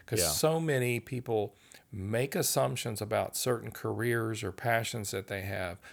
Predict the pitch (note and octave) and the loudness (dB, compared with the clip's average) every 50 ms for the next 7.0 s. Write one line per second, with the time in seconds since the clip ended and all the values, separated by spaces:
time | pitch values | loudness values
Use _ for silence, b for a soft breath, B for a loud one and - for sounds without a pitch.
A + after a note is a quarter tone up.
0 | B B B - A#2 A2+ A2 A2+ B2 D3+ F#3 F#3 E3 D#3 D3+ D3 C#3+ A#2+ - - | B B B 0 2 4 4 4 4 2 2 0 0 0 2 2 2 2 0 0
1 | - C#3 C3+ C3 B2 A2 G#2 G2+ G#2 G#2+ A2 G#2 - - - - - - - _ | 2 2 2 2 2 0 0 0 0 0 0 0 0 -2 -2 -4 -6 -10 -18 _
2 | _ _ _ _ b b b b b A2 F#2+ D#2 - B B B - A#2 A#2 A2 | _ _ _ _ b b b b b 0 0 0 0 B B B -4 -2 -2 0
3 | - - - C3+ B2 A#2+ A2+ A2+ A2+ A#2 A#2 A#2+ A#2 A2+ A2+ A2 G#2 G2+ G2+ F#2+ | 0 2 4 4 4 4 2 0 0 2 2 2 2 2 2 2 2 2 0 0
4 | G2 G2 G#2+ A2+ A#2+ C3 C3+ - - E3 D3+ - - - C#3+ C#3+ C3 C3+ C3+ B2 | 0 2 4 4 4 4 2 0 -2 -2 0 0 0 0 0 -2 0 2 2 2
5 | A2+ A2+ G#2+ G#2+ G2+ G#2+ A#2 C3+ C#3+ - - D3 C#3+ C#3+ C#3 - - C#3+ C3 B2 | 2 0 -2 -2 0 0 2 2 2 0 0 0 0 0 -2 -2 -2 0 0 0
6 | - B2+ B2+ A#2+ A#2+ A#2+ A#2+ A#2+ A#2+ A#2+ - - C3 - - - A#2+ A2+ A#2 A2 | 0 2 2 2 2 2 2 0 -2 -2 -2 -2 -2 -2 -2 -2 -2 -2 -4 -6